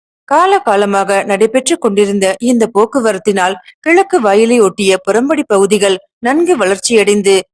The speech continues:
அங்கே பல பல சத்திரங்களும் விடுதிகளும், ஏன் சிறு சிறு அங்காடிகளும் கூட தோன்றிவிட்டன. இரண்டாவது காரணமாக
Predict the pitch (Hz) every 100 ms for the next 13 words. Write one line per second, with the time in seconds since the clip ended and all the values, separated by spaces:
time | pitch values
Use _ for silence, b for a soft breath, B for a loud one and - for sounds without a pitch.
0 | _ 254 247 208 190 - 277 330 285 240
1 | 202 175 240 262 254 196 185 202 202 233
2 | 254 196 190 190 _ _ 226 285 349 -
3 | _ - 330 349 359 247 202 - 190 226
4 | 339 349 269 233 202 208 202 196 196 240
5 | 320 277 190 185 202 202 196 - _ _
6 | _ _ _ _ 240 262 339 349 349 339
7 | 339 214 208 240 233 214 196 208